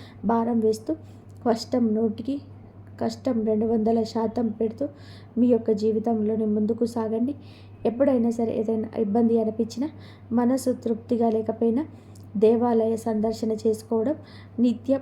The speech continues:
ఇష్టదైవ నామస్మరణ చేసుకోవడం, ముఖ్యంగా శివారాధన నిత్యం చేసుకోవడం, ఓం నమః శివాయ అని ఊరికే తలుచుకోండి. ఊరికే తలుచుకోవడం వల్ల కూడా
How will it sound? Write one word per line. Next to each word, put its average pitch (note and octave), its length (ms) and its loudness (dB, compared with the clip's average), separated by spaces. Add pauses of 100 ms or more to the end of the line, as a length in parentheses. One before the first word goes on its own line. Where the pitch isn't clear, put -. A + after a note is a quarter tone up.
ఇష్టదైవ A3 640 2
నామస్మరణ A3 580 -2
చేసుకోవడం, A3+ 640 0 (440)
ముఖ్యంగా A#3 520 2 (400)
శివారాధన A3+ 720 0
నిత్యం A3+ 580 0
చేసుకోవడం, A3+ 460 0 (480)
ఓం A3 260 2
నమః A3 220 0
శివాయ G#3+ 560 -2
అని A3 180 0
ఊరికే - 340 -6 (600)
తలుచుకోండి. G#3 520 -4 (540)
ఊరికే B3 260 2
తలుచుకోవడం G#3+ 560 -4
వల్ల G3 160 -4
కూడా G3+ 260 -4